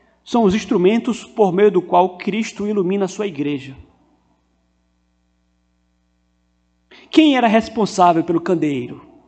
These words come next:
Evidentemente, o que fica claro aqui no texto era que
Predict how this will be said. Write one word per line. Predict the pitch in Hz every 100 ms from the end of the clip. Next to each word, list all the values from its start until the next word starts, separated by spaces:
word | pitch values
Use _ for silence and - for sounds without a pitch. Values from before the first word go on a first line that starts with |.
| _ _ _ _ _ _ _ _ _ _ _ _ -
Evidentemente, | 262 233 247 226 196 220 247 - - - _
o | 339 - _ _
que | -
fica | 175 202 180
claro | 180 175
aqui | 165
no | 160
texto | - 208 208 185 170
era | 202 214
que | - - 202 220 -